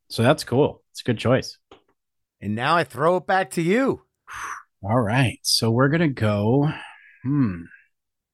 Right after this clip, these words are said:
Speaker 1: What do we have that I haven't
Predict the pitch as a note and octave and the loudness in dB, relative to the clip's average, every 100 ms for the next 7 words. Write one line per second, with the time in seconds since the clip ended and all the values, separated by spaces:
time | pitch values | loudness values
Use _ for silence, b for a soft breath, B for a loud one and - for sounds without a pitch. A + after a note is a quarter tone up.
0 | _ _ _ _ _ _ _ _ A2+ G#2+ | _ _ _ _ _ _ _ _ -10 -10
1 | - - - C3+ C#3 B2+ B2 C3 C3 A#2+ | -12 -14 -8 -6 -6 -6 -4 0 0 0
2 | G#2 G#2+ A2 - - C3 C3+ C#3+ C3+ - | -2 -2 -4 -6 -4 -2 0 0 -2 -6
3 | - | -18